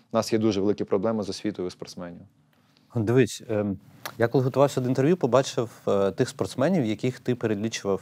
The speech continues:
Speaker 2: як тих людей, які тобі, ну, таким світилами в спорті, та, українському.
Speaker 1: Так.
Speaker 2: І багато з них якраз в тому списку,
Speaker 1: Так.
Speaker 2: який з дві тисячі чотирнадцятого по дві тисячі двадцять другий, до них було багато питань. Е,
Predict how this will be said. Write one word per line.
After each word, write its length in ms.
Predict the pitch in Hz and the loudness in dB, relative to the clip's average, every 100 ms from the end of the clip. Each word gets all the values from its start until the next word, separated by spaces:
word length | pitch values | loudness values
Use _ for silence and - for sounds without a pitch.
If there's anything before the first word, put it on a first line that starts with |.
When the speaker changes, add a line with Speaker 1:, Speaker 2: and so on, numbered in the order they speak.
| - | 0
Speaker 2:
як 240 | 92 - | -2 -2
тих 260 | - 98 101 | -8 -6 -4
людей, 440 | 101 147 147 101 | 0 0 0 -4
які 400 | 98 - 113 107 | -6 -8 -6 -6
тобі, 300 | 101 95 95 | -4 -6 -6
ну, 120 | 101 87 | -6 -6
таким 360 | 95 - 90 - - - - - | -6 -4 -6 -6 -16 -16 -18 -16
світилами 680 | - - - 127 127 98 90 | -12 -12 -2 2 4 2 0
в 60 | - | -4
спорті, 360 | - 73 - | -2 -2 -2
та, 120 | 80 151 | 0 0
українському. 640 | 165 90 107 104 82 85 | 2 -2 -2 -4 -8 -16
Speaker 1:
Так. 100 | - _ _ | -18 _ _
Speaker 2:
І 60 | 110 | 2
багато 280 | 113 202 208 | 4 4 4
з 80 | 143 | 4
них 180 | 196 | 4
якраз 260 | 135 127 147 | 4 2 0
в 60 | - | 2
тому 220 | 139 123 | 2 2
списку, 440 | - 226 240 - | 2 2 2 0
Speaker 1:
Так. 80 | - | 0
Speaker 2:
який 200 | - 147 | 0 -2
з 60 | 120 | 0
дві 100 | 120 | -2
тисячі 260 | 156 123 | -2 -2
чотирнадцятого 500 | 113 135 160 156 120 | -2 2 4 4 0
по 80 | 120 | -2
дві 100 | 117 | -2
тисячі 260 | 117 - 117 | -2 -2 2
двадцять 280 | 120 135 | 2 2
другий, 260 | 127 190 131 | 2 2 2
до 240 | 95 95 | -2 0
них 160 | 120 123 | 2 2
було 160 | 110 98 | 0 0
багато 480 | 82 98 107 82 | 0 2 0 -2
питань. 460 | - 92 85 80 80 - - | -8 -4 -4 -4 -10 -14 -8
Е, 140 | 92 | -6